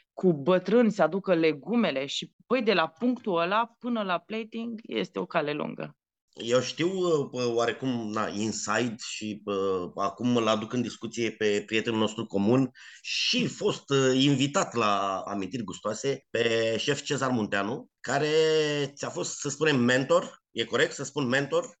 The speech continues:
Speaker 1: Da, clar, e foarte corect. Mi-a fost mentor. Și îmi este mentor. <laughs>
Speaker 2: Cât, cât de mult contează să ai un bucătar, uh, mare, un bucătar cu experiență care să,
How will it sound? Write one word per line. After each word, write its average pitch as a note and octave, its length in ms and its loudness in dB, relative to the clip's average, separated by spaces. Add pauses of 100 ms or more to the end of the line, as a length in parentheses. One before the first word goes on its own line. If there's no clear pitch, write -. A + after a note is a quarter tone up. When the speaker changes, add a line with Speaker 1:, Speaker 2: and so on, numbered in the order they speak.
Speaker 1:
Da, C#3+ 360 2
clar, D3 220 2
e C#3 60 2
foarte D3+ 340 -2
corect. - 400 -8
Mi-a B2 180 0
fost C#3+ 220 -2
mentor. B2 380 -2 (180)
Și - 320 2
îmi E3+ 260 4
este G#3+ 240 0
mentor. E3 600 0 (300)
<laughs> - 380 -8
Speaker 2:
Cât, G3+ 140 -4 (180)
cât G3+ 160 2
de F#3 100 4
mult D#3+ 220 0
contează B2+ 580 -2
să B2 480 -2
ai D3+ 600 -4
un C3+ 360 -2
bucătar, C3+ 440 -2
uh, C#3 320 2
mare, C3+ 320 0
un C#3 100 -2
bucătar C3 260 -8
cu B2+ 120 -14
experiență B2+ 440 -4
care C3 280 -2
să, C3 280 -2